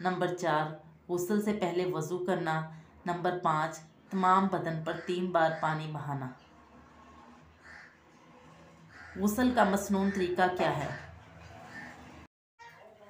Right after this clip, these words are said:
गुस्ल का सही इस्लामी तरीका ये है कि अव्वल दोनों हाथों को गिट्टों तक धोए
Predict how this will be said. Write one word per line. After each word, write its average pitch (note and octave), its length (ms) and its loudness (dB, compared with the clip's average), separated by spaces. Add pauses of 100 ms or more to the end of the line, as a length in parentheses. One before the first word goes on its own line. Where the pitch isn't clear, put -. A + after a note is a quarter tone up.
(180)
गुस्ल G#3+ 440 2
का B3+ 120 0
सही G#3+ 440 0 (200)
इस्लामी G3 480 2
तरीका F3+ 360 0
ये F3+ 280 4
है F3+ 220 2
कि D#3+ 200 -6 (800)
अव्वल F#3 460 2 (380)
दोनों G3 380 2
हाथों F3+ 320 0
को F#3+ 220 -4
गिट्टों F#3+ 380 -4
तक F#3+ 240 -4
धोए D3+ 260 -6